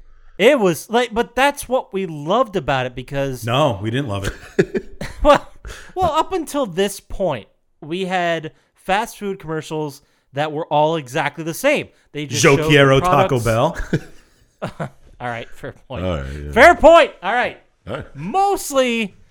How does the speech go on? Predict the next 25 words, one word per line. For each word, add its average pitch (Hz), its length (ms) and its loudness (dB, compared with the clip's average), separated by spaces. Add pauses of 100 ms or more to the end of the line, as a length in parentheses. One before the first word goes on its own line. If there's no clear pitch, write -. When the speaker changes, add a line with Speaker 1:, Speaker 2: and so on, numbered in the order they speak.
(120)
Speaker 1:
okay, 147 360 2 (580)
for 190 220 2
the, 175 260 -2 (300)
the 156 420 0
Burger 233 260 -2
King, 202 300 -2
Wendy's, 165 800 -4
McDonald's, 151 640 -4 (380)
they 143 120 -4
just 135 220 -8
showed 196 240 0
the 165 60 -10
product 156 360 -2
and 139 60 -6
have 135 140 -4
someone 139 280 -6
talking 127 400 -6
over 113 220 -8
them. 117 240 -8 (480)
Or 131 480 -4 (340)
McDonald's 147 540 0
had 139 200 -4
some 127 160 -10
weird 143 440 -4 (1000)
other 135 360 -4